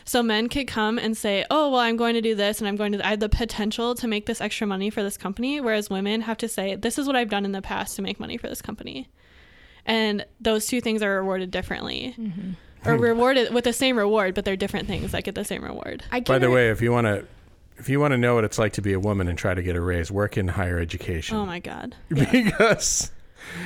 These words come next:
Speaker 3: because that's exactly how it works for men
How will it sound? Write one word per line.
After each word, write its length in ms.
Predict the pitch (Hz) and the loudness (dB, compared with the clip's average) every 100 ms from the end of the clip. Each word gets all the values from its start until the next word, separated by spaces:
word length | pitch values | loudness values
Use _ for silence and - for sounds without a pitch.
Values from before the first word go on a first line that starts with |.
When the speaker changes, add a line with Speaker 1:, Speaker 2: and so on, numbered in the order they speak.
| 185 - | -8 -2
Speaker 3:
because 400 | 139 120 117 101 | 0 4 4 4
that's 220 | 110 104 | 2 2
exactly 480 | 107 95 101 98 104 | 0 2 4 4 2
how 180 | 95 92 | 2 2
it 80 | 90 | 2
works 380 | 90 85 - - - - | 0 -2 -6 -10 -16 -20
for 240 | - 98 87 | -4 -2 0
men 340 | 87 85 82 | 0 0 -4